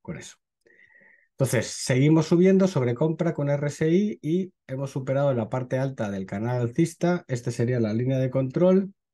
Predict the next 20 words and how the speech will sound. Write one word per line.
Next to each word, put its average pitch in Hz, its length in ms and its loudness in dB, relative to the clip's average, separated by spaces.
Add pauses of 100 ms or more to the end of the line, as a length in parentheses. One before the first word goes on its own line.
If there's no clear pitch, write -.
(1700)
Eh, 104 680 -4 (1200)
incluso 117 580 -6
podemos 117 320 -2
hacer 120 220 -4
una 113 160 -2
más, 117 320 -2
más 120 220 -4
ceñida. 156 520 0 (960)
¿Para 101 220 -2
qué? 120 180 0
Pues 92 220 -4
para 98 420 -4
que 98 140 -2
si 101 160 -4
pierde 113 300 2
los 117 180 0
treinta 117 400 -2
y 117 80 0
seis 117 320 -4
mil 156 400 -2